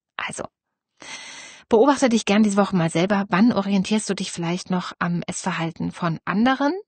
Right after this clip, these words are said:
Und für Partner, reflektier gern mal, bremse ich meine Partnerin oder ermutige ich sie vielleicht sogar? Und wenn du möchtest, teil super gern auch deine Erfahrungen mit mir auf Instagram. Und wenn du merkst,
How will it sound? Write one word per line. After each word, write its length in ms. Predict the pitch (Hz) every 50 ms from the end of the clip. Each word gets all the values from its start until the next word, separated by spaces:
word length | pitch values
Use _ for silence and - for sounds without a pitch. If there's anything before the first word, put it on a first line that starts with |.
| _ _ _ _ _ _ _
Und 120 | - 254
für 100 | - 214
Partner, 480 | - - 208 208 214 - 233 226 226 233 - _ - - - - - - - _ _ -
reflektier 440 | 214 - - 190 - - - 254
gern 200 | 233 226 185 175
mal, 180 | 170 160 180 208
bremse 360 | - - 190 220 269 277 294
ich 180 | 277 277 - -
meine 160 | 269 269 277
Partnerin 540 | - - 269 269 - - 277 277 277 254 -
oder 400 | - - 214 208 208 208 202 -
ermutige 520 | - - 180 180 220 233 - 262 240 233
ich 160 | - 247 240
sie 140 | - - 247
vielleicht 360 | - - 233 226 233 233 -
sogar? 440 | - 240 226 - 214 214 220 233 233 - _ _ _ _ - - - - - - - -
Und 240 | - 214 208 208 -
wenn 80 | - 208
du 60 | 214
möchtest, 360 | 196 196 196 - - - -
teil 180 | - - 190 196
super 200 | - 190 - 180
gern 200 | - 175 180 185
auch 60 | -
deine 220 | - 175 170 170
Erfahrungen 460 | 160 - - - 170 175 175 180 175 170
mit 100 | 165 170
mir 140 | 170 165
auf 100 | 156 -
Instagram. 560 | - - 165 - - - - - - - - - - - _ _ _ _ _ _ _ _ _ _ - - - - - - - - - - - - _ _ _ _
Und 440 | - 214 214 220 220 226 226 - - -
wenn 300 | 185 196 208 220 226 233
du 80 | 240
merkst, 520 | 226 214 202 208 214 - - - - -